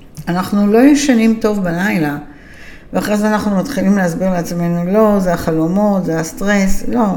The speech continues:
זה תשאלו את עצמכם, מתי אכלתם פעם אחרונה, ובאיזו שעה, ומה אכלתם שם במהלך הערב, מהרגע שאתם חוזרים הביתה ומתיישבים לאכול את כל מה ש-,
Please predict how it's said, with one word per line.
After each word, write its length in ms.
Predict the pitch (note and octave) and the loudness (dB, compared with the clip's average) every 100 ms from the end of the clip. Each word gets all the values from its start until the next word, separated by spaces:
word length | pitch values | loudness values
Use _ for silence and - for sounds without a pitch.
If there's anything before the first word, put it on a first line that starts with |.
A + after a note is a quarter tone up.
| D#3+ - - - - | -6 -14 -20 -20 -12
זה 220 | D3+ F#3+ | -6 -4
תשאלו 420 | G3 G3+ - G3 | -2 -4 -4 -2
את 100 | A3 | 0
עצמכם, 580 | A3+ - F#3 - A3+ C4 C4 - - - - | -2 -2 -4 -2 4 4 2 -6 -16 -16 -8
מתי 200 | F3+ G#3 | -4 0
אכלתם 440 | G3 G3 F#3 G3 F#3+ | 0 0 0 0 -2
פעם 220 | F#3 F3+ | 0 0
אחרונה, 520 | F3 - D3+ D#3 F#3+ C4+ - - - - - - - | -2 -4 -2 0 0 0 -4 -16 -20 -20 -20 -20 -12
ובאיזו 840 | C3+ C#3+ F3 G3 G3 - E3+ D3+ D3+ | -8 -2 2 2 0 -2 0 0 0
שעה, 380 | D#3 - D#3+ A3 D4 C#4+ | -4 -6 -2 0 0 -2
ומה 800 | D3 D#3 F#3+ G3+ G3+ G#3 A3+ C#4 | -6 -2 0 2 2 2 4 4
אכלתם 540 | G3+ F#3+ E3 D#3 C#3+ D3+ | 2 -4 -4 -6 -6 -6
שם 240 | - D#3 | -6 -6
במהלך 560 | D3+ D3+ D3+ D3 F#3 - | -4 -4 -4 -4 -6 -6
הערב, 500 | - F3+ G3 F#3 F#3 F#3+ - - - | -6 -4 -2 -2 -2 -6 -14 -16 -6
מהרגע 500 | E3+ F#3 F#3 F3+ F3+ | 0 2 2 0 -2
שאתם 300 | F3+ F3+ F3 | -4 -6 -6
חוזרים 440 | D3+ D3+ D#3 E3+ | -4 -4 -2 -2
הביתה 420 | D#3 D#3 F3+ F#3+ F#3+ | -2 -2 -2 -2 -2
ומתיישבים 680 | D#3+ D3+ C#3+ D3 D#3+ E3+ E3+ | -2 -4 -6 -8 -6 -4 -2
לאכול 540 | D#3 C#3+ - F3 F3 - | -2 -4 -4 -2 -2 -4
את 100 | - | -8
כל 200 | E3 D#3+ | -4 -2
מה 180 | D#3 | -2
ש-, 160 | D3+ - | -4 -4